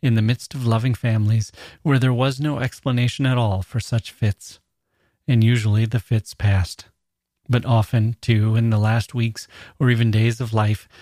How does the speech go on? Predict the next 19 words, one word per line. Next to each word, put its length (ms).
there 120
was 140
mulling 360
over 400
of 120
old 300
feuds 640
and 120
slights 600
or 120
whimpering 520
about 300
some 320
unjust 500
punishment 520
suffered 400
seventy 440
years 320
earlier. 480